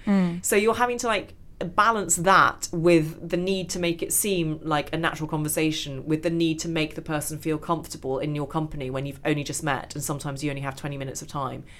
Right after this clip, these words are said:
Speaker 2: And that's quite a subtle art. But for me, the, the best interviews are ones that are allowed to go on their own journeys
Speaker 1: Mm.
Speaker 2: so that you can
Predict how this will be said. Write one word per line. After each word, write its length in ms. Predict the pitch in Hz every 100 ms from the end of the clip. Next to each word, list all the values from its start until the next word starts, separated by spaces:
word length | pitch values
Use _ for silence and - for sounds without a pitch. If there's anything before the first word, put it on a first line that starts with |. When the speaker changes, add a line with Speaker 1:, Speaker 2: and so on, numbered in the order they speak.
| - - -
Speaker 2:
And 120 | 220
that's 280 | 240 185 -
quite 340 | - - 233
a 40 | 214
subtle 400 | - 196 - 190
art. 500 | 180 165 127 - - - - -
But 140 | - -
for 100 | 226
me, 240 | 226 220
the, 420 | 208 208 190 180 -
the 80 | 185
best 340 | 202 202 -
interviews 480 | 202 185 175 175 156
are 60 | 160
ones 440 | 165 160 156 151
that 120 | -
are 260 | 156 160 160
allowed 520 | 160 170 170 160 156
to 160 | 156 165
go 600 | 160 175 160 151 143 135
on 220 | - 151 147
their 320 | 147 143 147 - - -
own 520 | 151 147 143 143 139 - -
journeys 720 | 170 139 139 147 190 202 - -
Speaker 1:
Mm. 300 | 208 190 190
Speaker 2:
so 220 | - 185
that 140 | 175
you 180 | 170 185
can 460 | 175 185 170 170